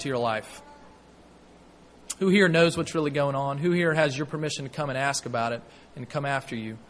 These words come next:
And who here are you sharing life in such a way that you can speak into their lives as well?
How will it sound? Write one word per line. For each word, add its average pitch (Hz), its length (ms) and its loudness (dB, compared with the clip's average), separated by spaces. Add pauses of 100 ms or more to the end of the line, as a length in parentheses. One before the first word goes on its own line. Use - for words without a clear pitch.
(1000)
And 104 140 -6
who 165 220 0
here 156 440 2 (360)
are 139 60 -4
you 147 100 -2
sharing 160 400 2
life 147 260 4
in 135 80 -6
such 131 180 -4
a 139 60 -6
way 131 140 -2
that 131 160 -6
you 120 80 -8
can 143 160 -8
speak - 260 -6
into 151 140 -4
their 147 180 -2
lives 131 500 -2
as 123 160 -10
well? 123 400 -4